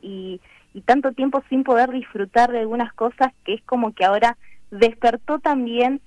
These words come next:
eso que, que nos impulsa a decir, bueno, queremos disfrutar de las pequeñas cosas de la vida, eh, porque no sabemos cuándo puede, qué puede pasar, ¿viste? Estamos ahí con esa incógnita. Entonces, la gente está con ánimo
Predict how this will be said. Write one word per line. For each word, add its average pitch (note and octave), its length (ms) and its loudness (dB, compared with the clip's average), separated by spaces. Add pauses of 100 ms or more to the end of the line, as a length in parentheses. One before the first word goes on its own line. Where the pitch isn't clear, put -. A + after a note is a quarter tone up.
(260)
eso G#3 1000 2 (300)
que, - 340 -2
que A3 100 2
nos G#3 140 -6
impulsa A3+ 540 0
a A3+ 40 6
decir, A3 280 -2
bueno, F#3+ 340 -2 (260)
queremos C#4+ 320 2
disfrutar F3+ 720 0
de F3+ 220 -6
las F3+ 140 -2
pequeñas A#3 380 -4
cosas G3 280 -4
de E3+ 60 -4
la F3 120 0
vida, E3+ 480 -2 (180)
eh, E3 600 -6
porque G#3 220 -4
no C#4+ 120 2
sabemos A3 480 2
cuándo G3+ 380 0
puede, A3 480 2
qué D#4 120 -2
puede D4+ 280 0
pasar, G#3+ 440 2
¿viste? B3+ 240 -4
Estamos A#3+ 260 0
ahí A3+ 120 -2
con A3 140 0
esa A3+ 140 -4
incógnita. F3+ 640 -2 (520)
Entonces, C#4+ 560 0
la A#3 200 2
gente D4 300 -4
está C#4+ 260 -4
con A#3+ 200 0
ánimo F#3 540 -2